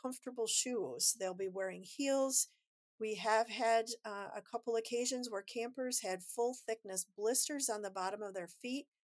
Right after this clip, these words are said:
where they were not able to walk because of the, the blisters and the pain.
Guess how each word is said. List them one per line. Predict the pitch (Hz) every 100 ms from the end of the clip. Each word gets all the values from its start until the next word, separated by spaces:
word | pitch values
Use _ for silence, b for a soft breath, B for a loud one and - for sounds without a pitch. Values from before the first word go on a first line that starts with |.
| _
where | 226
they | 214 214
were | 208
not | 202 220 247 -
able | 233 226 220
to | 208 180
walk | 196 202 139 76 - - - _ _ _
because | 208 - 196 190 190 185 - -
of | 180 180 180 -
the, | 180 180 _ -
the |
blisters | 185 196 208 - 202 190
and | 190 180
the | 180 -
pain. | 196 175 151